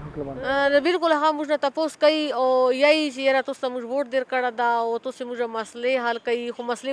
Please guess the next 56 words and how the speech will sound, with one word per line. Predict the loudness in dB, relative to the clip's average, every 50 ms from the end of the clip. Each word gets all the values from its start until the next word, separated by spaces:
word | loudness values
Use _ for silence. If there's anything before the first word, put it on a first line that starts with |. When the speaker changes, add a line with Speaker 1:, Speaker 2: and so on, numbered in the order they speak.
| -6 -6
Speaker 2:
به | -6
موږ | -4 -2 2 2
اوله | 2 2 2 0 -2
حل | -4 -2 0
کوو | 0 0 0
چې | -2 -6 -8
موږ | -8 -10 -10
ته | -10 -8
څه | -6 -4 -2 0
میلاو | 2 2 2 2 -2 -6
شي، | -14 -20 _ _ _ _ _ _ _ _ _ _ -12
که | -10 -10 -10
نه؟ | -10 -12 -14 _ _ -20 -20 -20 -12 -4
اوس | 0 0 0 0 0 -2
جیبه | -2 0 2 4 4 4
اوس | 2 0 -2 -6
موږ | -10 -6 -2
خپلې | 0 0 0 0 0
خرچې | -2 -2 -2 -2 -4 -2
نه | -4 -4
شو | -4 -6 -6
برداشت | -4 -4 -6 -6 -6 -6
کولی، | -4 -4 -4
نو | -6 -6
مسلې | -8 -8 -6 -6 -6 -6
به | -6 -10
چې | -10 -10 -8 -8
ته | -8 -8 -8 -8 -8 -8 -8
حل | -8 -8 -8
کوو. | -6 -6 -6 -6 -6
او | -6 -6 -8 -10 -14 -20 -20 -20 -20 _ -8 -6
بالکل | -4 -2 -4 -2 -2 -2
دغسې | -2 0 -2 -2 -2 -6 -4 -2 0
دا | 0 2 0 0 -2 -2 -4
موږ | -8 -10 -10 -10
ته | -8 -4 -4
دا | -4 -4 -4 -6
شي | -8 -8 -6 -6
هغه | -6 -6 -4 -4
کوي، | -2 -2 0 -2
او | -2 -4 -6 -12 -20 -20 -20 -20 _
بیا | 0 0 0 2 0
پکې | -2 -2 0 2 2
دا | 2 2 2
ها | 2 2 2
اوس | 2 0 -4 -6 -8
یی | -4 -2 0 0 -2 -4 -8 -8
چې | -6 -6 -6 -8 -10 -18 -20 -20 -20 _ _ -10 -6 -4 -4 -4
راتلونکي | -4 -4 -4 -4 -4 -6 -6 -6 -4 -2 -2 -2
الیکشن | -4 -6 -6 -6 -8 -8 -6 -6
کې | -8 -6 -4 -4
بس | -6 -8 -10 -12 -12
تاسو | -10 -10 -10 -8 -6 -6
بېغمه | -6 -6 -6 -6 -6 -8 -8 -8
شئ | -10 -10
چې | -10 -12